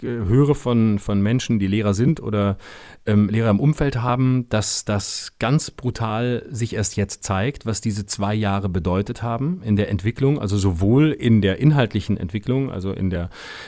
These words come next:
in der Entwicklung des, der, der Fähigkeiten, die entwickelt wurden, was das Lernen angeht, aber auch, ähm, hinsichtlich des sozialen Zusammenseins. Und ich glaube, dass das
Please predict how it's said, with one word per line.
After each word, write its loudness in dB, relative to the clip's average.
in 4
der 2
Entwicklung 2
des, -2
der, -2
der -6
Fähigkeiten, -2
die -4
entwickelt -4
wurden, 0
was -6
das -4
Lernen 2
angeht, -2
aber -4
auch, -4
ähm, 2
hinsichtlich 0
des -2
sozialen -2
Zusammenseins. -4
Und -2
ich -8
glaube, -2
dass -2
das -4